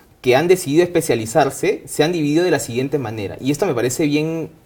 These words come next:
bien interesante, sobre todo porque necesitamos cierto tipo de maestros.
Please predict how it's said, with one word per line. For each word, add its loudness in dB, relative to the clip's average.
bien -6
interesante, -2
sobre -2
todo 4
porque 2
necesitamos -2
cierto 2
tipo -2
de 4
maestros. -2